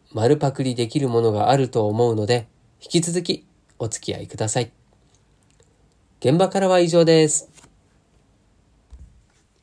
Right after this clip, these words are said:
はい、ということで今回も朗読は以上です。キャンプやバーベキューなんかも大きな決まりなんかなくて、体験することに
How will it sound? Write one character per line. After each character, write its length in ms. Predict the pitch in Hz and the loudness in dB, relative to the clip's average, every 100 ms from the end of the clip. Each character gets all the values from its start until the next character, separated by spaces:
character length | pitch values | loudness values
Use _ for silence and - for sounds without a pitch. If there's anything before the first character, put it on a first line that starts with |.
| _ _ _ _ _ | _ _ _ _ _
は 100 | - | -4
い、 60 | 170 | 0
と 80 | 165 | 2
い 40 | |
う 40 | 151 | 2
こ 100 | 151 | 2
と 80 | |
で 120 | 139 131 | 0 -2
今 200 | 127 113 | -4 -4
回 160 | 110 | -4
も 340 | 104 131 - - _ _ _ _ _ _ _ _ | 2 2 0 -6 _ _ _ _ _ _ _ _
朗 260 | 117 110 110 | -4 -2 -2
読 300 | 104 - 101 | -4 -8 -12
は 140 | 98 | -10
以 100 | 98 | -10
上 240 | 101 127 123 | -6 -4 -2
で 140 | 120 | -4
す。 240 | - - _ _ _ _ _ _ _ _ - _ _ _ _ _ - | -6 -10 _ _ _ _ _ _ _ _ -20 _ _ _ _ _ -18
キ 100 | - | -8
ャ 220 | 170 220 | -6 -6
ン 60 | 208 _ | -10 _
プ 120 | 147 | 0
や 160 | 127 110 | 2 2
バ 360 | 110 123 156 | 2 4 4
ー 40 | 175 | 4
ベ 160 | 196 | 2
キ 160 | 175 175 | 2 0
ュ 40 | |
ー 20 | 165 | 2
な 100 | 160 | 2
ん 80 | 160 | 2
か 140 | 160 | 4
も 360 | 151 156 127 - _ _ _ _ _ _ _ | 6 6 4 -4 _ _ _ _ _ _ _
大 240 | 123 120 113 | -2 -2 -2
き 160 | - | -4
な 80 | 101 | -6
決 240 | 98 - | -6 -4
ま 120 | 107 117 | 0 2
り 140 | 131 | 2
な 100 | 131 | 0
ん 120 | 135 | 0
か 160 | - 117 | -2 -2
な 100 | 120 | -2
く 100 | - | -2
て、 380 | 127 120 104 - _ _ _ _ - | 2 4 2 -6 _ _ _ _ -2
体 220 | 131 165 | 2 4
験 220 | 185 180 | 4 2
す 140 | 165 | 0
る 100 | 180 | -4
こ 100 | 170 | -2
と 100 | 175 | 0
に 240 | 135 104 | 0 -2